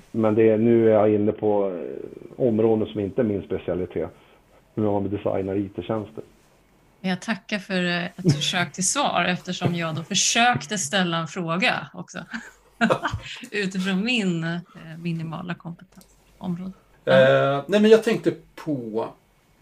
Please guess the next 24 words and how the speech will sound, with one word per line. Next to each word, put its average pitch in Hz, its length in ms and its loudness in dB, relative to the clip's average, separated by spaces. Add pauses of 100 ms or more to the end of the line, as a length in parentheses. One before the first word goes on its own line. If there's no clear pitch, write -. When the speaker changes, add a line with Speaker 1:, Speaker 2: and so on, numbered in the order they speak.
(140)
Speaker 3:
eh, 151 960 -8
ägande 175 320 4
av 165 180 0
data. 147 600 2
För 156 300 -4
vi 156 240 -4
pratade 175 520 -2
lite 147 320 0
om, 120 300 -2
om, 113 320 -6
eh, 117 420 -8
molntjänster 117 1500 0
och, - 280 -10 (520)
ehm, 135 420 -14 (880)
hur, 123 480 -2
hur 165 320 0
data 123 300 0
lagras 117 540 -4
i 131 140 -6
ett 113 120 -10
system - 380 -12
och 107 60 -18
sånt 107 140 -18
där. - 160 -18